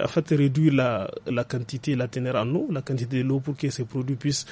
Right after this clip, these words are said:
pour prolonger en fait la durée de conservation des produits. Et ça les permettra en fait de développer,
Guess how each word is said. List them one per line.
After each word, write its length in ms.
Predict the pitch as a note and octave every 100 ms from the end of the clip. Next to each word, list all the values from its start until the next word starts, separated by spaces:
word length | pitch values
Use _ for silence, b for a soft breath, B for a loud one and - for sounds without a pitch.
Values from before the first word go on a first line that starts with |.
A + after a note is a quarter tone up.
| B
pour 120 | - F#3
prolonger 460 | F3+ D#3+ D3 E3
en 80 | E3
fait 260 | - D#3 D3+
la 160 | C3
durée 200 | C3+ D3
de 80 | C#3+
conservation 540 | B2+ B2 A#2+ B2 C#3 C3
des 80 |
produits. 440 | A2+ B2 A2+ A2+ A2+ B B B -
Et 300 | F3 G3 - -
ça 200 | - C#3
les 100 | C#3
permettra 500 | - E3 F3 G#3+ G3
en 40 |
fait 420 | - F3+ - - -
de 100 | C3+
développer, 600 | C#3 F3 F3 F3+ B3 A3+